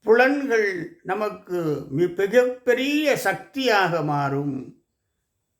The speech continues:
அப்பொழுது நமது அறவாழ்வு சாத்தியமாகும், வெற்றி சாத்தியமாகும்,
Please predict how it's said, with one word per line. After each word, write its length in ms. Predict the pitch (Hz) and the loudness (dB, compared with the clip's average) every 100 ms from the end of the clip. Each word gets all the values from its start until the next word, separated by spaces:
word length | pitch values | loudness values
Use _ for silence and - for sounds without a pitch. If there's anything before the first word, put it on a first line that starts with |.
| _ _ _ _ _ _ _ | _ _ _ _ _ _ _
அப்பொழுது 1040 | 170 185 180 - 226 226 262 311 220 - - _ _ _ _ | -4 -4 -4 2 4 4 2 0 -2 -4 -14 _ _ _ _
நமது 680 | 156 170 165 156 156 143 - | -10 -6 -4 -2 -2 -4 -4
அறவாழ்வு 1040 | 147 185 226 214 185 180 175 170 151 139 - | 0 2 2 2 2 0 -2 -2 -4 -6 -10
சாத்தியமாகும், 1120 | 143 160 - 196 196 202 208 214 262 240 - - _ _ _ _ _ _ _ | -4 -4 -4 -2 -2 2 0 0 -4 -6 -10 -18 _ _ _ _ _ _ _
வெற்றி 500 | 147 165 - 208 196 | -4 -4 -4 -6 -4
சாத்தியமாகும், 1160 | 156 156 180 - 208 202 202 202 214 208 143 | 0 0 0 -2 -2 0 0 -2 -2 -4 -6